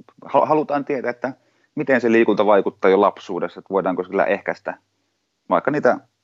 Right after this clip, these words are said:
elintapasairauksia sitten myöhemmässä iässä. Se on tietysti se yksi, yksi tekijä, mutta sanotaan, että niin kuin laajemmassa mittakaavassa se lasten hyvinvoinnin tukeminen tutkimuksen kautta, että voidaan sitten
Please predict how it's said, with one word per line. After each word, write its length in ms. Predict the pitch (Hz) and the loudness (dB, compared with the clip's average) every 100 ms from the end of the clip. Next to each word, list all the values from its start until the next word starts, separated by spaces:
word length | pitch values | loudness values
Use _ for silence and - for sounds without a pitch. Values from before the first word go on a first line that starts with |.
| _ - _ _ _ _ - | _ -20 _ _ _ _ 0
elintapasairauksia 840 | 104 98 98 95 95 92 82 - | 2 4 2 2 2 2 0 -4
sitten 160 | - 110 | -6 -2
myöhemmässä 480 | 110 98 87 87 - | 0 0 -2 -6 -6
iässä. 380 | 80 73 - 78 - _ _ _ _ _ _ _ _ _ _ | -4 -6 -6 -12 -14 _ _ _ _ _ _ _ _ _ _
Se 100 | - | 2
on 80 | 107 | 4
tietysti 260 | 98 - - | 2 0 0
se 120 | 80 | 2
yksi, 400 | 90 - - - _ _ _ _ _ _ - | 2 0 -14 -18 _ _ _ _ _ _ 0
yksi 200 | 123 - | 0 2
tekijä, 280 | 101 104 | 2 4
mutta 200 | 98 101 | 4 2
sanotaan, 320 | - 120 120 117 | 2 2 2 2
että 140 | 110 | 2
niin 80 | 110 | 2
kuin 120 | 117 | 4
laajemmassa 380 | 131 120 104 117 | 4 4 0 -4
mittakaavassa 560 | 110 - 101 95 95 | -4 -4 0 0 -2
se 100 | 104 | -2
lasten 340 | 101 110 - 110 | 0 0 0 -2
hyvinvoinnin 520 | 113 117 104 101 104 | 2 2 2 -2 -2
tukeminen 680 | 123 123 104 95 87 82 92 _ _ _ _ _ _ _ _ _ _ | -2 2 2 2 -2 -2 -6 _ _ _ _ _ _ _ _ _ _
tutkimuksen 580 | 117 113 113 104 - 92 | -2 0 2 2 0 0
kautta, 300 | 92 92 - | 2 2 2
että 120 | 90 | 0
voidaan 280 | 95 92 95 | 0 0 -2
sitten 320 | 107 107 107 | -4 -6 -6